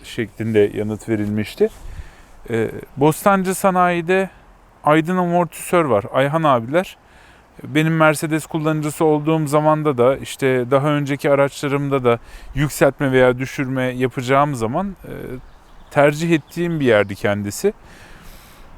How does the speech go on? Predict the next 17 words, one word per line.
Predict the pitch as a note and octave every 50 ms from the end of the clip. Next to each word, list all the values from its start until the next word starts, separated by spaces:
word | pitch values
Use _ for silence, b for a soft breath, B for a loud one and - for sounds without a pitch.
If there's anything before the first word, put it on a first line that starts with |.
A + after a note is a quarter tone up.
| - - - - A2+ G#2+ - - - - G2 A2+ A#2 A#2
get | B2 D#3 G#3+ - B3
atıldı | A#3 - - F#3+ D#3+ D3 C#3+
aracın | C3 B2+ B2+ B2+ B2+ B2+ C3 C3+ C3+
üstüne. | B2+ - - - - D#3+ F3+ G3+ A3 G#3+ -
Konforu | - F3+ E3+ F3 - - G3 G3 G3+
hiç | F3+ G#3+ G3+ - -
bozulmadı. | F3+ D#3 C#3+ B2 A#2+ B2 A#2+ A#2 A2+ A2 A#2 D3+ F#3 G#3+ - - - b b b b b b b b b b b b
Ha, | F3+ E3+ E3+ D#3+ - -
amortisör | - E3 E3+ F3+ F#3+ F3+ - - F#3 - - G3 F#3+ F3+ F3 - -
ömürleri | E3 E3+ F3 F3 E3+ E3 E3 E3 D#3+ F#3
illaki | F#3+ F#3+ F3 F3+ E3+ D#3+ C#3+ B2+ A#2 - - A#2+ G#2+ G2+ G#2
daha | B2 B2+ D3 E3
fazla | D#3 - E3 D#3 D#3 C#3+ C#3 C#3+ D3+ D3
açıldığı | D3+ - D3 C3 - - E3 D#3+ D3+ D#3 F3+ F3
için, | E3 C#3 B2+ - - - G#3+ A3 - b b b b b b b b b b b _ - -
e, | - B2 B2+ C3
kısalacaktır. | B2+ - F#3 E3 - G3 F#3 F#3 G3 F3 F#3 G3+ F#3+ E3+ - - F3+ G3 - -